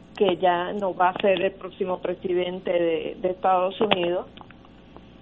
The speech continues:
Eh, todavía queda el asunto del Senado, que va a estar muy peleado, aunque ya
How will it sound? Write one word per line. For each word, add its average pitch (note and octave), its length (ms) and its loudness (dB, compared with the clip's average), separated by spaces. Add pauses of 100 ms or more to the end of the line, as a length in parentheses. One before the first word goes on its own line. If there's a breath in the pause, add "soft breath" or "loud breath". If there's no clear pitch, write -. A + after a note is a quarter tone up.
(440)
Eh, E3 200 2
todavía F3+ 680 6
queda G#3 560 6
el F3 380 8
asunto F3+ 560 0
del E3+ 340 4
Senado, F#3+ 680 2 (800)
que F3+ 140 2
va E3 100 2
a E3+ 40 -4
estar F3+ 300 4 (140)
muy F#3 480 4 (100)
peleado, G3+ 520 6
aunque E3+ 500 6
ya E3+ 200 8